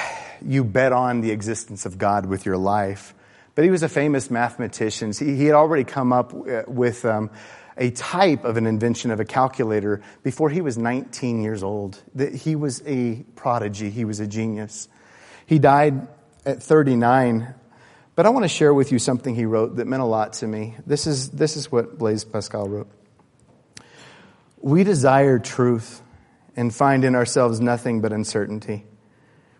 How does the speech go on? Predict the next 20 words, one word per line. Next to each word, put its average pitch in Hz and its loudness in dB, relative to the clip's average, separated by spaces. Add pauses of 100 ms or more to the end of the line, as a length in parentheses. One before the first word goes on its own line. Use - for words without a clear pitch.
We 139 4
seek 147 0
happiness 156 0 (680)
and 135 2
find 143 4
only 131 4
wretchedness 110 -2
and 107 -2
death. 101 -4 (960)
We 147 6
are 151 6
incapable 127 0 (240)
of 113 -2
not 123 2
desiring 117 2
truth 117 0
and 117 2
happiness 117 2
and 123 0
incapable 135 2